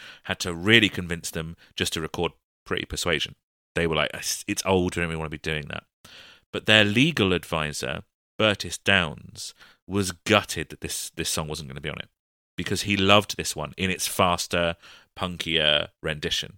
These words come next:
It was, like, his favourite one. So R E M decided to record a take for him, and as a joke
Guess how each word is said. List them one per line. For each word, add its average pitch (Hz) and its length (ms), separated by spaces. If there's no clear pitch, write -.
It 92 40
was, 87 120
like, 82 140
his 85 140
favourite 76 360
one. - 180
So 98 340
R 107 160
E 104 60
M 92 260
decided 92 460
to 87 440
record 98 440
a 90 60
take - 340
for 80 300
him, 76 320
and 95 240
as 120 260
a 101 60
joke - 800